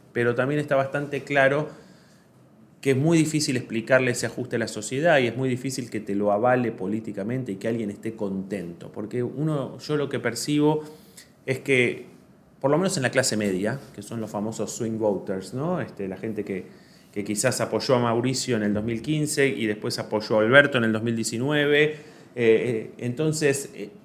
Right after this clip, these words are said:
esos tipos entienden en líneas generales que el Estado argentino está excedido y que debe ajustarse.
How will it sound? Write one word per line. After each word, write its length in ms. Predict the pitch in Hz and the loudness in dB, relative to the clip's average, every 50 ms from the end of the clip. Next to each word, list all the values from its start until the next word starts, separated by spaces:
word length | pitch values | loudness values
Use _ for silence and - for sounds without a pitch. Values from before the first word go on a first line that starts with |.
| _ - _ _ _ _ _ | _ -20 _ _ _ _ _
esos 320 | - 220 220 - 220 208 214 | -4 -4 0 0 -2 -2 -2
tipos 320 | 240 226 226 214 190 - | -6 -2 -2 -2 -2 0
entienden 720 | 175 160 156 151 156 - 190 208 208 202 196 190 190 185 180 | -2 -2 -2 -4 -4 -2 2 2 4 4 2 2 2 0 0
en 140 | 165 151 | 0 0
líneas 240 | 151 165 175 165 160 | 0 0 -2 -2 -4
generales 360 | - 139 131 135 151 160 160 | -6 -6 -6 -4 -4 -4 -4
que 100 | 156 - | -4 -6
el 40 | 110 | -8
Estado 240 | 113 - - 131 131 | -8 -2 2 2 4
argentino 460 | 127 123 - 107 107 107 131 131 127 | 4 2 -2 -8 -8 -6 -4 -4 -4
está 180 | 127 - - 120 | -6 -2 -2 -4
excedido 640 | 120 120 - - 110 98 101 113 123 127 127 127 | -4 -4 -8 -6 -4 -2 -2 0 0 0 0 0
y 60 | 123 | -2
que 120 | 120 - 107 | -2 -2 -2
debe 400 | 104 107 107 117 117 110 107 - | 0 0 0 0 2 0 0 0
ajustarse. 760 | - - - 92 - - - - 78 76 - - - - - | -4 -6 -8 -10 -10 -6 -6 -6 -6 -6 -6 -10 -10 -12 -12